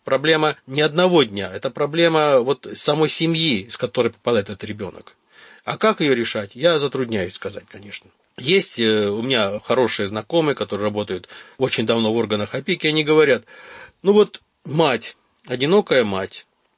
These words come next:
у нее там один или два ребенка. Ну вот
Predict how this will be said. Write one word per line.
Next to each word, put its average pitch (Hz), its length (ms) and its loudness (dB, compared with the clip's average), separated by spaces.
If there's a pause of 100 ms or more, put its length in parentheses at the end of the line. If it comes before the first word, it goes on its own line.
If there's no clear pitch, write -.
(200)
у 123 60 -10
нее 151 200 4
там 113 180 2
один 127 260 -2
или 120 100 0
два 110 200 0
ребенка. 98 500 -8 (520)
Ну 135 100 0
вот 175 260 2